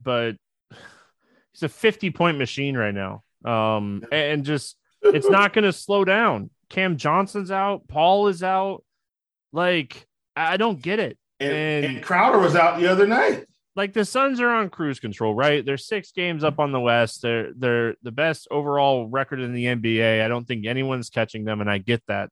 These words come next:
Speaker 1: But Devin Booker is just on cruise control right now. Um, and <sighs> there's no reason for us not to have interest in him any night.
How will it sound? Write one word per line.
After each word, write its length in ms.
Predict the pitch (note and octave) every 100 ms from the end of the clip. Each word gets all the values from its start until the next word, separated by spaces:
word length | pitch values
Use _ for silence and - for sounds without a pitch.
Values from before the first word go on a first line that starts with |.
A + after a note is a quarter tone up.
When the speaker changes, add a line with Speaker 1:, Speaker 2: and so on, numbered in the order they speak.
| _
Speaker 1:
But 280 | - A#2 A2 - _ _ _ _ -
Devin 280 | E3 G3+ D#3+
Booker 280 | D#3+ D#3
is 100 | C#3
just 160 | A#2+ A#2+
on 160 | C3 A2+
cruise 280 | C3 B2+
control 320 | - A2 A2 G#2
right 200 | G#2 G2
now. 380 | G#2+ G#2 G2 A#2 A2
Um, 520 | A2 A2 G#2+ G#2 G#2
and 540 | B2+ A#2+ A#2 G#2+ G#2 - - - _ _
<sighs> 480 | - - - _ _
there's 160 | A2+ D3
no 100 | F3
reason 540 | E3 E3+ D#3+ D3 A#2+ - _ _ _ _ _ _ - B2+
for 240 | C#3 C#3
us 220 | C#3 B2+
not 260 | C3+ C3+ C#3+
to 60 | C3+
have 180 | B2
interest 320 | C3 C3+ B2 A#2+
in 100 | A2+
him 360 | A#2 G#2+ A2 - _ _
any 200 | F3 A3
night. 300 | E3 G2+ -